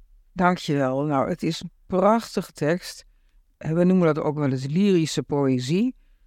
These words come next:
Het is eigenlijk een, ja, poëtische vertaling. En wat mij opvalt is, er zit natuurlijk een groot aantal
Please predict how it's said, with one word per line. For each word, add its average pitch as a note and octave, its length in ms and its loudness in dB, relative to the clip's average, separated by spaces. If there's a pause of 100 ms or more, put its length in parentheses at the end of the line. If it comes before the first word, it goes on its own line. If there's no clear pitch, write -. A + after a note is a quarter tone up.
(160)
Het E3 160 0
is D#3 260 0 (220)
eigenlijk E3+ 680 0
een, D3+ 380 -2 (300)
ja, F#3+ 260 2
poëtische D3+ 1160 -2 (380)
vertaling. G3 800 0 (580)
En E3 500 0 (300)
wat F3 220 -2
mij D#3 220 0
opvalt F#3+ 460 0
is, D3+ 200 -4
er E3+ 60 -4
zit D3 140 -10
natuurlijk D3+ 400 -4
een - 100 -6
groot F#3+ 320 -2
aantal - 280 -6